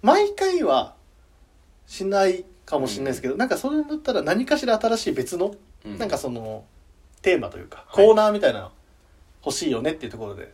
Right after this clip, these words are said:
Speaker 2: うんうん。
Speaker 1: ちょっと練りましたところ。
Speaker 2: はい。
Speaker 1: まあ、これはちょっとやってみる価値あるんじゃないかっていうところで。
Speaker 2: お。
Speaker 1: まあ、お試し
Speaker 2: はい。
Speaker 1: コーナーをちょっと自分が。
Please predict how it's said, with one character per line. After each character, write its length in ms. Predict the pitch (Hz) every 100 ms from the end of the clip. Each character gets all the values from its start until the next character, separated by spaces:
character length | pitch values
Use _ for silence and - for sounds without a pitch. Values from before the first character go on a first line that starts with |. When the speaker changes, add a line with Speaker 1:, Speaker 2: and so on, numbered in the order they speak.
| 120
Speaker 2:
う 40 |
ん 20 |
う 20 | 107
ん。 80 | - 78 67 - - - - - - - _ -
Speaker 1:
ち 80 | 233
ょ 20 |
っ 60 | 202
と 240 | 113 - - _ - - - -
練 160 | 139 175
り 100 | 254
ま 120 | 269
し 60 | 254
た 100 | 127
と 60 |
こ 120 | 110 104
ろ。 140 | - - _ - - -
Speaker 2:
は 140 | 110
い。 80 | 98 - _ - - - - - - - - - _ _ _ _ - _ - - _ _ _
Speaker 1:
ま 80 | -
あ、 40 | -
こ 220 | - 359
れ 140 | 440
は 200 | 440 427
ち 80 | 403
ょ 80 | 427
っ 20 |
と 80 | -
や 120 | 392
っ 80 | -
て 100 | 269
み 80 | 269
る 80 | 202
価 120 | 208
値 120 | 185
あ 60 | 185
る 100 | 165
ん 20 |
じ 80 | 135
ゃ 40 |
な 60 | 120
い 40 |
か 80 | 110
っ 20 |
て 60 | 120
い 40 |
う 20 |
と 80 | 117
こ 80 | 110
ろ 80 | 101
で。 120 | - _
Speaker 2:
お。 220 | - 294 339 -
Speaker 1:
ま 80 | -
あ、 0 |
お 300 | 311 330 330
試 80 | 339
し 220 | 330 330 - - - -
Speaker 2:
は 180 | 123
い。 60 | - -
Speaker 1:
コ 220 | 285 143
ー 20 |
ナ 80 | 131
ー 40 |
を 60 | 110
ち 60 | 117
ょ 20 |
っ 20 |
と 40 | 110
自 120 | 135
分 140 | 147
が。 160 | 131